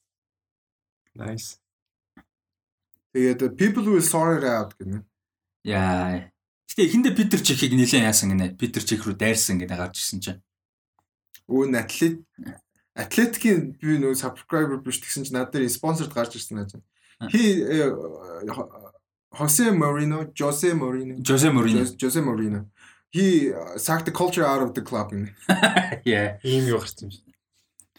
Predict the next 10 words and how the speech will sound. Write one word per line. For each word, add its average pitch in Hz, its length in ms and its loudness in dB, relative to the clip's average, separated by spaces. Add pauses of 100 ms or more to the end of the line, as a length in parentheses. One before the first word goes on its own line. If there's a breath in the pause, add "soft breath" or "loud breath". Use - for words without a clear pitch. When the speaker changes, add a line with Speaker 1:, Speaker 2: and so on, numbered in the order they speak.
(240)
Speaker 3:
Grand 190 400 4
Theft 180 300 2
Football 170 500 2
гэсэн. - 400 0 (220)
<laughs> 226 240 4
Нөгөө 175 560 2
том 196 180 6
бүл 165 160 4
клубүүдийн 151 920 2
өвнөрүүдийн 139 500 2